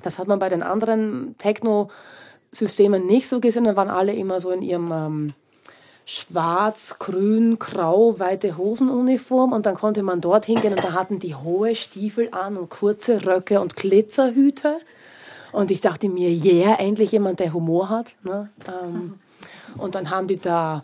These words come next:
Western Sound gespielt und dazwischen irgendwie, äh, Cage und dann so Drums dazu gemixt, ne? Also, und meine österreichischen Kumpels waren so, na ja, Hecate,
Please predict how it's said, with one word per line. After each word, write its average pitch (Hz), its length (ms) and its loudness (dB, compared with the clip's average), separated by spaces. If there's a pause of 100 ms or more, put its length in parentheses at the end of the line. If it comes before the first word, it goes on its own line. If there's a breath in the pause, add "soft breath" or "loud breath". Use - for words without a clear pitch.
(200 loud breath)
Western 196 720 4
Sound 208 540 4
gespielt 208 800 4
und 180 220 -2
dazwischen 190 640 0
irgendwie, 190 800 -2
äh, 170 220 2 (880 loud breath)
Cage 208 680 6
und 185 120 4
dann 180 140 4
so 180 100 2
Drums 175 840 6
dazu 226 400 0
gemixt, 226 500 0
ne? 202 140 -4
Also, 185 360 -8 (1080 soft breath)
und - 180 -6
meine 175 280 0
österreichischen 175 600 -2
Kumpels 175 380 0
waren 160 140 0
so, 160 80 -2
na 151 120 -2
ja, 151 160 -6
Hecate, 185 840 -2